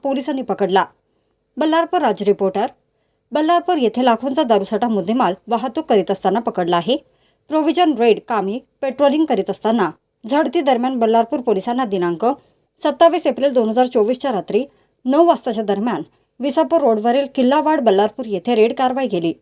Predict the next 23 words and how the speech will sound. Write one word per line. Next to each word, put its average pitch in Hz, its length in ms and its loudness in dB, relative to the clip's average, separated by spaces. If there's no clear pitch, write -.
किंमत 302 360 0
अंदाजे 226 420 0
सात 302 320 -4
लाख 311 180 -2
सत्तर 240 300 -2
हजार 202 240 0
रुपये 202 240 0
एकूण 202 360 -2
पंधरा 294 260 -2
पेट्या 262 320 0
रॉयल 240 240 2
स्टॅग 180 340 0
एकशे 240 240 -2
ऐंशी 220 420 0
एम 269 200 4
एल, 220 160 0
पाच 320 180 -10
पेट्या 254 280 0
रॉयल 208 220 2
स्टॅग 208 280 0
दहा 254 380 0
एम 190 180 -4
एल, 214 140 -4